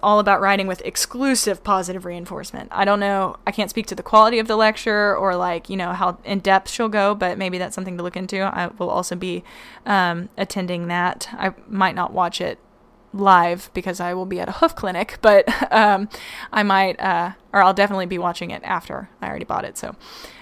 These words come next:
um, they're also on my website. I have, um, at jet equitheory dot com under the positive reinforcement tab, there are some online courses and some books that, um, talk about it if you wanna learn how to ride with positive reinforcement.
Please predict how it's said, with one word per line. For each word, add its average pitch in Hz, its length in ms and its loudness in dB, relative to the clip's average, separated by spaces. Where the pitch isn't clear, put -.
um, 185 360 0
they're 226 180 4
also 226 340 2
on 208 100 2
my 190 100 0
website. 196 440 2
I 185 140 0
have, 180 500 -2
um, 180 480 -4
at 190 200 -4
jet 202 200 2
equitheory 196 280 -4
dot 180 160 -2
com 185 380 0
under 190 240 -6
the 170 120 -6
positive 180 400 -4
reinforcement 180 640 -8
tab, 180 320 0
there 180 100 -2
are 185 60 -6
some 175 160 -10
online 180 340 -4
courses 226 480 0
and 190 160 -6
some 175 160 -8
books 196 320 0
that, 185 240 -2
um, 190 280 0
talk 190 220 0
about 180 280 2
it 180 220 -2
if - 180 -10
you 180 120 -8
wanna 180 440 0
learn 185 220 -2
how 185 100 -2
to 175 80 -2
ride 180 180 0
with 180 100 -8
positive 185 340 -2
reinforcement. 190 600 -4